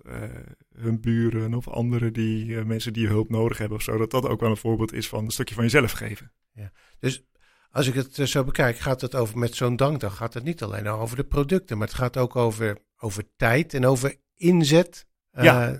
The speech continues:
Speaker 2: die je hebt.
Speaker 1: Ja, ja.
Speaker 2: Is dat, is dat nu eigenlijk dan, eh, zou het, eh, m-, misschien het groter moeten hebben dat je dankdag hebt voor gewas, arbeid, voor de tijd en voor de inzet?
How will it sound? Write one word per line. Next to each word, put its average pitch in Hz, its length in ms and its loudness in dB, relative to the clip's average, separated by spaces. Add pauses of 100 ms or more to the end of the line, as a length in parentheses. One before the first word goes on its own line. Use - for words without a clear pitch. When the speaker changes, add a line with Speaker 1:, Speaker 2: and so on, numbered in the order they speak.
Speaker 2:
die 127 180 -4
je 117 80 2
hebt. - 360 -4 (320)
Speaker 1:
Ja, - 280 2 (100)
ja. - 240 -8 (280)
Speaker 2:
Is - 160 -4
dat, 156 340 2
is 139 160 -4
dat 151 160 2
nu 156 160 4
eigenlijk 147 420 4
dan, 139 380 0
eh, 117 420 2
zou 127 320 4
het, - 180 -10 (220)
eh, 127 400 0
m-, 117 220 -4
misschien 123 340 0
het 120 260 2
groter 139 360 2
moeten 135 200 -4
hebben 135 180 -2
dat 123 120 -2
je 127 100 -6
dankdag 123 460 2
hebt 123 220 -6
voor 117 340 -2 (600)
gewas, 127 540 -2 (180)
arbeid, 127 580 2
voor 123 240 0
de 113 160 -2
tijd 143 340 6
en 127 80 2
voor 131 100 2
de 135 100 2
inzet? 156 520 4